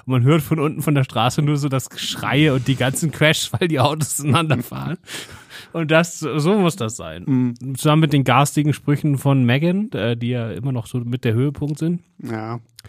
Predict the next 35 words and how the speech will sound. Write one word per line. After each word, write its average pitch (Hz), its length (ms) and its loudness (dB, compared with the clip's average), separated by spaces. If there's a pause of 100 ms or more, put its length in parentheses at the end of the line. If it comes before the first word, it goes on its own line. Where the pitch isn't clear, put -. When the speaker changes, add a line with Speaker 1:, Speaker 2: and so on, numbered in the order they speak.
(160)
Speaker 1:
Amelia 214 440 6
haben 202 140 0
sie 175 120 -2
echt 160 200 -4
so 175 80 -4
ein 156 80 -4
bisschen 147 380 -2
links 139 240 -2
liegen 143 220 0
lassen, 98 300 -6
ne? 143 140 -4
Also 175 140 0
Speaker 2:
Absolut, 208 480 2
Speaker 1:
die, 147 40 -2
die 160 60 6
Speaker 2:
ja. 190 60 6
Speaker 1:
ist, - 300 -2
die 170 100 4
sieht 160 220 0 (100)
cool 175 140 4
aus, 196 360 0
die 160 300 0
hat, - 360 -8
hat - 160 -12
coole 165 240 2
Moves 180 360 4
drauf, 208 480 0 (400)
aber 139 180 2
da 165 80 6
hätte 180 220 2
ich - 100 -4
mir 143 140 0
auch 160 100 0
so, 160 140 -4
äh, 104 320 -6